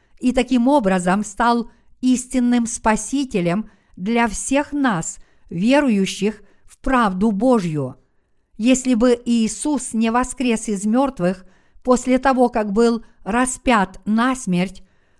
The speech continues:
Он не смог бы стать истинным Спасителем для всех тех из нас, кто верит в Евангелие воды и духа. Праведное дело спасения свершилось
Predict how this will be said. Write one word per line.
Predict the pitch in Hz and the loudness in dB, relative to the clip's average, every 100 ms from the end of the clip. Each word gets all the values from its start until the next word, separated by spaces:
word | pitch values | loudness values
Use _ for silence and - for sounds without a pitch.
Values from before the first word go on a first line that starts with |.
| - | -4
Он | 247 254 240 | 2 4 4
не | 262 | 2
смог | 262 262 277 208 | 0 2 2 2
бы | 214 | -2
стать | 220 - 226 226 - - | -2 -2 -2 -2 -6 -4
истинным | 247 262 - 277 262 269 | -2 -2 -4 -2 0 0
Спасителем | 254 - 277 - 196 170 175 190 220 - _ _ - | -2 -2 -4 -4 -6 -4 -2 -2 -4 -10 _ _ -10
для | 185 226 214 | -2 2 2
всех | - - 294 262 - | -2 -4 -2 -2 -6
тех | - 240 247 | -6 -4 -2
из | 285 277 | -4 -4
нас, | 277 254 170 - - - _ - | -2 -2 -2 -10 -20 -20 _ -10
кто | - 233 | 0 2
верит | 196 233 254 196 180 - _ _ | 2 2 0 0 -4 -8 _ _
в | 180 | -6
Евангелие | 196 247 247 233 220 226 226 | -2 2 2 0 0 0 2
воды | 220 220 214 240 | 2 0 0 -2
и | - 233 | -2 -4
духа. | 196 233 233 - 156 131 135 _ _ _ _ _ _ _ | -2 -2 -2 -4 -6 -6 -10 _ _ _ _ _ _ _
Праведное | 214 226 294 254 196 196 202 208 | -2 2 2 0 0 0 0 0
дело | 220 233 226 | 0 0 0
спасения | - 226 214 - 277 269 214 196 | -2 -2 -2 -4 -2 0 0 -2
свершилось | 196 233 233 - 269 254 240 - | -4 -6 -6 -4 -2 0 0 -4